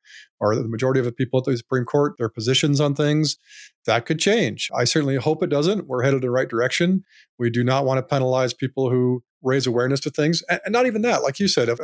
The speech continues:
I read one article that said if you put in wrong information in your online dating profile, that that qualifies. I put a pseudonym in Facebook, and I think many of us have created a fake Facebook account to go look at something or, you know,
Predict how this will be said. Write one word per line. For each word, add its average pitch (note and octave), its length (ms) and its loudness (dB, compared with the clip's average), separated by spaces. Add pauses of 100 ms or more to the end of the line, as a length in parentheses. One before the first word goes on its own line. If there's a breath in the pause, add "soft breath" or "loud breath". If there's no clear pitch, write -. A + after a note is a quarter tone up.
I D3+ 60 -2
read D3+ 240 0
one D#3+ 160 -2
article D#3 280 0
that D3+ 80 -2
said D3 200 0
if C3+ 100 -4
you D3+ 60 0
put D3 240 0
in D#3+ 280 -2
wrong D#3+ 280 0
information D3+ 460 0
in C#3 40 2
your C3+ 140 0
online D3 360 0
dating C#3+ 340 0
profile, A2 500 0
that A2+ 80 -8
that D#3+ 220 0
qualifies. A2+ 680 0
I A#2 120 0 (340 soft breath)
put F3 80 0
a D#3+ 60 2
pseudonym D#3+ 560 2
in A#2 80 -4
Facebook, D3+ 520 0
and A2 140 -4
I B2 80 2
think B2+ 200 2 (100)
many C3+ 100 0
of B2 80 2
us A#2+ 140 0
have A#2+ 100 -4
created A#2+ 240 0
a A#2+ 60 0
fake A#2+ 280 -2
Facebook B2 300 0
account C3+ 300 -2
to B2 80 -10
go A#2+ 100 2
look A#2 180 0
at A#2+ 80 -6
something B2 380 0
or, A2 240 -2 (420 loud breath)
you A2+ 80 -2
know, A2 280 0